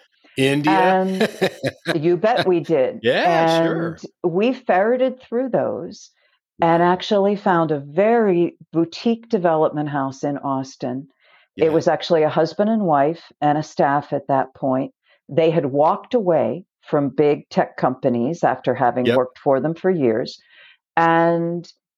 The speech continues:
Speaker 2: and the idea resonated with, with the founders there as well. And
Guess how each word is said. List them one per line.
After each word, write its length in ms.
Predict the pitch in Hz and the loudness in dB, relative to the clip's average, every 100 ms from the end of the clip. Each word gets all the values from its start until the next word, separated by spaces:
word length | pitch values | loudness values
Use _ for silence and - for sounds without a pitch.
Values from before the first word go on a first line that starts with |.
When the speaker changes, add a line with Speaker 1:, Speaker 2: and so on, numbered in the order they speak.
| _ | _
Speaker 2:
and 200 | 190 196 | -2 0
the 80 | 214 | 2
idea 420 | 202 196 214 233 | 2 0 0 0
resonated 720 | 196 202 202 226 202 180 180 175 | 0 0 0 -2 0 0 0 -2
with, 340 | 170 180 180 - _ _ _ | 0 2 0 -6 _ _ _
with 240 | 170 180 175 - | 0 0 0 -6
the 80 | |
founders 640 | 170 196 180 180 180 165 - | -4 0 0 0 0 -2 -2
there 400 | 165 160 139 - | 0 2 0 -2
as 160 | 139 135 | -10 -8
well. 460 | 135 139 110 - - _ _ _ _ _ - | -2 -2 -2 -6 -16 _ _ _ _ _ -2
And 440 | 160 151 156 156 | 2 2 0 -6